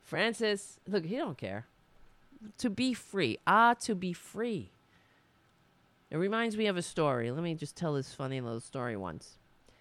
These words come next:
that a friend of mine told me. I, it's not my story. She said that she was living in an apartment building, and her mother came to visit. This old lady s-, living next door who would always keep her door open.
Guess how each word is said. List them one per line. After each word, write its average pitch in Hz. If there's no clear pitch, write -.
that 139
a 151
friend 175
of 143
mine 127
told 117
me. 123
I, 175
it's 185
not 240
my 135
story. 98
She 156
said 165
that 151
she -
was 269
living 294
in 269
an 240
apartment 196
building, 202
and 170
her 151
mother 202
came 208
to 190
visit. 160
This 180
old 220
lady 170
s-, -
living 170
next 139
door 135
who 147
would 175
always 214
keep 202
her 190
door 190
open. 113